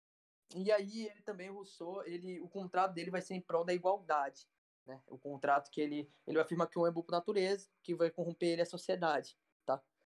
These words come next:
Aí muita gente vai pensar, "Ah, mas o que corrompe a sociedade?" O Rousseau vai falar que é a propriedade privada e a hierarquização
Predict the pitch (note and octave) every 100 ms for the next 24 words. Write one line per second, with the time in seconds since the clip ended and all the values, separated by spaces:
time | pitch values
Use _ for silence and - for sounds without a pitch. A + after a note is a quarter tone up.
0 | _ _ _ D#3+ F3+ F#3 A3 G#3 G3+ G#3+
1 | G#3 A3+ C4 A#3+ A#3 A#3 A#3 A3+ G#3+ G#3
2 | G3 F#3+ G#3 F#3+ E3+ C3+ C#3 C#3+ C#3 D3
3 | C#3+ - D3 D3 D#3+ D#3 D#3+ D3+ D#3+ D3+
4 | D3+ E3 D#3 D3 D#3+ F3 F3 E3 D#3+ D#3+
5 | F3 G#3+ F3+ F3+ - - F3 - - D3
6 | C3